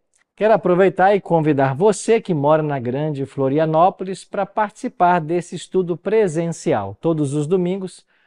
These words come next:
às oito da noite, na Igreja Adventista da Beira-Mar São José, eu estou lá ministrando esse estudo. Você pode se inscrever para participar, acessando o nosso site, ensinos de Jesus ponto T V.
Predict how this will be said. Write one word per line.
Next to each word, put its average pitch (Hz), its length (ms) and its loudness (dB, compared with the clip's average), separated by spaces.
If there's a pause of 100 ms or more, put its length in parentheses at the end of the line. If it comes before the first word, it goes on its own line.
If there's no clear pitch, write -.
às 135 340 2
oito 202 280 0
da 208 140 6
noite, 120 400 -4
na 131 180 -2
Igreja 160 420 0
Adventista 160 840 -6
da 131 160 -4
Beira-Mar 139 680 0
São 240 320 -8
José, 170 480 -6 (340)
eu 165 160 2
estou 214 380 2
lá 165 280 0 (240)
ministrando 165 840 -2
esse 135 240 -4
estudo. 107 460 -18 (100)
Você 123 260 -6
pode 165 380 -2
se - 160 -14
inscrever 180 520 -4
para 214 140 -6
participar, 202 760 -6 (400)
acessando 170 500 -2
o 175 40 2
nosso 180 300 -2
site, 156 480 -2 (300)
ensinos 175 680 -4
de 170 120 -4
Jesus 151 640 -6 (100)
ponto 147 380 -2
T 135 180 -2
V. 95 260 -12